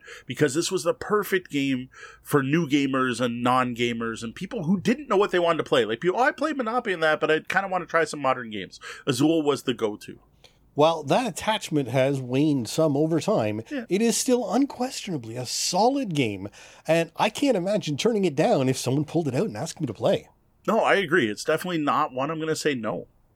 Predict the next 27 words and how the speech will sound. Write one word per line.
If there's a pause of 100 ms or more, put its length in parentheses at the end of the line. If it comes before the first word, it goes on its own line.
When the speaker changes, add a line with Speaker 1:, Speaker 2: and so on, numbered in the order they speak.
(240)
Speaker 1:
Now,
a
year
later, (320)
Azul
Stained
Glass
of
Sintra
was
released. (460)
I
got
a
chance
to
check
that
one
out
thanks
to
one
of
our
fans,
Joe.